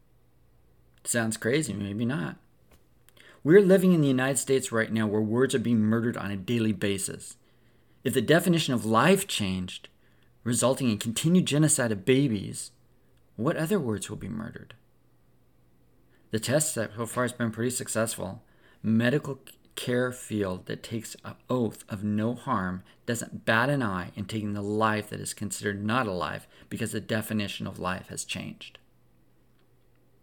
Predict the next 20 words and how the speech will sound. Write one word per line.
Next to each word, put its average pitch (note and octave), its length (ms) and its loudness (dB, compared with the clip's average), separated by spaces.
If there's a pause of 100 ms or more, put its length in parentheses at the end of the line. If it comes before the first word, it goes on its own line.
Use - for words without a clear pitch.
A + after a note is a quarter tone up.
(920)
This G#2+ 160 -2
begs - 320 -2
the A#2 80 -14
question, - 600 -4 (460)
if G#2+ 120 -8
a A2 40 -4
baby's A#2+ 420 -2
life - 260 -8
is - 100 -4
not - 240 -8
safe, - 460 -10 (460)
who C#3 200 4
of B2+ 140 0
us G2 180 -2
is - 140 -4
safe - 440 -8
from G2+ 220 -6
this G2 180 -4
redefinition G#2 840 -4
process? - 640 -8